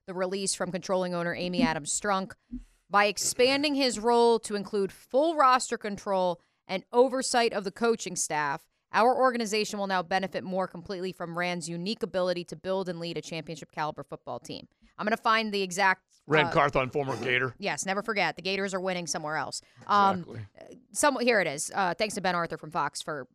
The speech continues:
Speaker 1: putting this one up. "Carthon's responsibilities as G M slash executive vice president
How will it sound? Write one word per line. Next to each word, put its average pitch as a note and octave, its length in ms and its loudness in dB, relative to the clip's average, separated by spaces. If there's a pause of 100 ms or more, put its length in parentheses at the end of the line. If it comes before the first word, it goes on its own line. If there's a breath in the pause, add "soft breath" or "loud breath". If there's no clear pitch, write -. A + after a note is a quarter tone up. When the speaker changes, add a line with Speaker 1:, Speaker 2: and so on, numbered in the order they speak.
Speaker 1:
putting D#3+ 200 -10
this C#3+ 180 -8
one C3+ 100 -10
up. B2 140 -10 (800)
"Carthon's D4+ 380 6
responsibilities B3+ 800 2
as F3+ 220 2
G C4+ 320 2
M G#3+ 380 2
slash F#3 360 -2
executive F#3 460 -6
vice F#3 180 -8
president D#3 480 -8